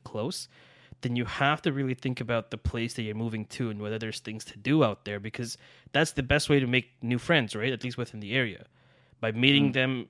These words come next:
Speaker 1: at places where you share similar interests with them.
Speaker 2: Mm. Yeah.
Speaker 1: So it, like, really came into play because, I mean, everything sounded great up until, like, the, like, I find out what city it was, and then I was thinking,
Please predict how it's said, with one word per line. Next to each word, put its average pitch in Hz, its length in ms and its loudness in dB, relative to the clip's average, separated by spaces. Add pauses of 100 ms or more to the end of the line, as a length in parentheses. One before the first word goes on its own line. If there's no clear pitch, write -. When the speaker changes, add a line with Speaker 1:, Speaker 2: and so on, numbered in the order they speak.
(160)
Speaker 1:
at 113 200 -6
places 127 380 -6
where 113 360 -6 (100)
you 120 480 -6
share 117 300 -2
similar 117 340 -2
interests 131 320 -4
with 127 120 -8
them. 101 160 -4 (1000)
Speaker 2:
Mm. 110 220 -2 (340)
Yeah. 107 180 0 (180)
Speaker 1:
So 123 380 -2 (240)
it, 139 180 2
like, 143 180 2
really 185 240 2
came 180 220 4
into 156 160 0
play 156 380 2
because, 123 340 -6
I 120 40 -6
mean, 120 180 -4
everything 135 400 -4
sounded 120 360 -2
great 131 220 0
up 120 100 -12
until, 117 360 -6
like, 104 260 -8
the, 110 80 -4 (180)
like, - 140 -10
I 110 80 -4
find 117 240 -2
out 110 80 0
what 104 120 -4
city 165 240 2
it 143 40 2
was, 113 220 0
and 117 140 0
then 127 80 2
I 123 80 0
was 120 140 -4
thinking, 117 440 -2